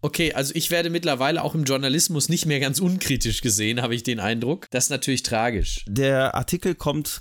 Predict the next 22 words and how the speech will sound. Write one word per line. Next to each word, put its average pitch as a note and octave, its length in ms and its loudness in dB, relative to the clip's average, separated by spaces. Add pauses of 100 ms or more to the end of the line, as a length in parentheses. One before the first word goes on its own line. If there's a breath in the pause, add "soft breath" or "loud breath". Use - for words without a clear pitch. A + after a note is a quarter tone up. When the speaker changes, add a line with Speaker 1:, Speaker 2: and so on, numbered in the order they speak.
Speaker 2:
wie C3+ 160 2
gesagt, B2+ 300 2
aus - 160 0
Chicago. G2 480 0 (180)
Speaker 1:
Aber B2+ 220 2
ich B2 140 -2
muss E3+ 160 2
sagen, C#3+ 360 0
also B2 280 0
auch - 180 -4
hier F#3 340 2
wieder, G#2 340 2
ne? D3+ 320 0 (160)
Ich B2 220 0
bin C#3 120 0
jetzt E3+ 160 2
schon C3 140 0
mehrfach C3 260 0
mit D#3+ 180 0
dem C#3 160 2
Boot F#3+ 260 -2
umhergefahren. F#2+ 760 -2